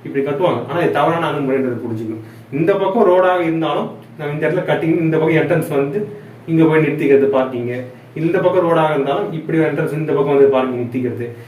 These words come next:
இது போன்ற விஷயம் நம்ம பார்த்துக்கிற மாதிரி இருக்கும். அடுத்து வந்து பாத்தீங்கன்னா ஒரு ப-, அந்த க-, அந்த ஃபேக்டரிக்குள்ள அந்த ஹெவி மிஷின்ஸ், அந்த ப்ரொடக்ஷன் சம்மந்தப்பட்டது தான், அந்த ப்ரொடக்ஷன்ல தான் ஹெவி மிஷின்ஸ் எல்லாம் யூஸ் பண்ணுவாங்க. அதெல்லாம் எந்த இடத்துல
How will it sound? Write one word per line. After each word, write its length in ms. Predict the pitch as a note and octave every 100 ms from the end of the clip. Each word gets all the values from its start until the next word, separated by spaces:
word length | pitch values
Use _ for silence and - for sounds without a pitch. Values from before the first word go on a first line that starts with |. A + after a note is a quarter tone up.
| -
இது 140 | F3
போன்ற 220 | - E3+ E3
விஷயம் 300 | D#3+ E3+ D#3+
நம்ம 140 | C3
பார்த்துக்கிற 380 | C3 B2 A#2+ A#2
மாதிரி 180 | A2+ A2
இருக்கும். 240 | G#2+ - - -
அடுத்து 260 | E3+ - G3
வந்து 180 | G#3
பாத்தீங்கன்னா 380 | F#3+ F3 E3+ A2+ B2 - - - -
ஒரு 140 | D3 D3
ப-, 260 | D#3+ D#3
அந்த 240 | D#3 D#3+ D#3
க-, 240 | D3+ D3 C#3+ C#3+ C#3
அந்த 160 | C#3+ D3
ஃபேக்டரிக்குள்ள 640 | D3+ F#3+ G#3 F#3+ E3+ D3+ A#2+ - - - -
அந்த 140 | D3+
ஹெவி 300 | D3+ F#3 B3 A#3
மிஷின்ஸ், 440 | G3 - G3+ - E3
அந்த 160 | D#3+
ப்ரொடக்ஷன் 420 | D#3 F3 A3 G3+
சம்மந்தப்பட்டது 520 | E3 D#3 D3+ C#3+ C#3 C3
தான், 120 | D3
அந்த 100 | C3+
ப்ரொடக்ஷன்ல 400 | D#3 - - E3
தான் 140 | F3+
ஹெவி 140 | E3 E3+
மிஷின்ஸ் 340 | D#3+ D#3+ -
எல்லாம் 160 | D#3+ D3+
யூஸ் 160 | D#3+ C#3
பண்ணுவாங்க. 300 | A#2 A2+ A2+ A2+ - - - -
அதெல்லாம் 320 | D3+ - F3+
எந்த 160 | F3+ G3
இடத்துல 300 | F3+ E3+